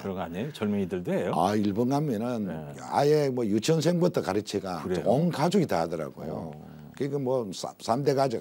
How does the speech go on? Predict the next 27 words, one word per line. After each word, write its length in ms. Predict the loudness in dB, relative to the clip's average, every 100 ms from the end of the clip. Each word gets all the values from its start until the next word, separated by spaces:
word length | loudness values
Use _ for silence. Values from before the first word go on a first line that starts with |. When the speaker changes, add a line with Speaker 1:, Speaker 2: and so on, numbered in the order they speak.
| -2
Speaker 2:
할머니, 560 | -2 0 -2 0 -2 0
아버지, 600 | -2 0 0 0 -2 -2 -8 -20 -18
손자까지 760 | -2 2 4 4 2 2 0 -4
Speaker 1:
어. 300 | -8 -8 -6
Speaker 2:
아들 280 | -4 -4 -2
이렇게 360 | 4 6 6 0
다 140 | 0
하고 300 | 0 0 -2
있더라고요. 540 | -2 -4 -6 -8 -12 -10
Speaker 1:
예. 240 | -10 -8 -6
Speaker 2:
그래서 340 | -4 -4 -8 -14 -20 -18 -20 -6
우리도 240 | 0 0
파크 300 | -2 -6 -6
골프장을, 800 | -2 -2 -2 -4 -4 -4 -4 -6 -12 -10
어, 60 |
Speaker 1:
음. 240 | -8 -8 -6
Speaker 2:
많은 260 | -4 -2
사람들이 500 | -2 -2 -2 -2 -2
이용할 360 | 0 0 0 -4
수 100 | -6
있도록, 320 | -8 -8 -10 -6
Speaker 1:
예. 340 | -6 -6 -8 -14 -16
Speaker 2:
어, 500 | -14 -10 -10 -10 -8
저희 200 | -2 -2
시에서도 500 | 0 2 2 0 -4
지금 180 | -4 -6 -4
준비를 560 | -4 -2 -2 -4 -6